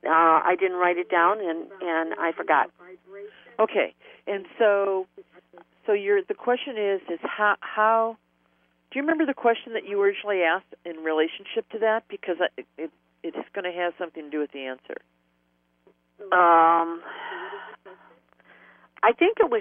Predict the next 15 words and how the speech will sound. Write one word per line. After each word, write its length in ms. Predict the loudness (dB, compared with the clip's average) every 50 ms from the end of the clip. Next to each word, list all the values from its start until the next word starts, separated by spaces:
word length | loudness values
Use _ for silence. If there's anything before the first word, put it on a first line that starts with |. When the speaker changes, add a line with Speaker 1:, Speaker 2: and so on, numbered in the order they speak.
| -4 -6 -10
Speaker 1:
just 140 | -10 -10 -6 -6
a 40 | -8 -8 -6 -10 -4
tuning 340 | -2 -2 0 0 0 -2 -4 -4 -6
to 60 | -6
the 80 | -6 -8 -10 -8
universe, 440 | -4 -2 -2 0 2 0 0 0 -2 -6
and 100 | -6 -4
I 120 | -4 -4 0
wasn't 380 | 0 0 0 0 -6 -12 -14
quite 280 | -4 -2 0 0 0 -2 -6 -8 -6
sure. 360 | -6 -4 -2 -2 -2 -2 -2 -4 -8 _ _ _ _ _ _ _ _ _ -2 -2
Speaker 2:
Okay. 320 | -2 0 0 -2 -4 -4 -8 _ _ _ _ -20 -18 -16 -16 -16 -18 -18 -16 -4 -2
All 100 | -2 -2 -2 _
right. 160 | -4 -4 -2 -4
Speaker 1:
Oh. 460 | -4 -2 2 4 4 4 4 2 -2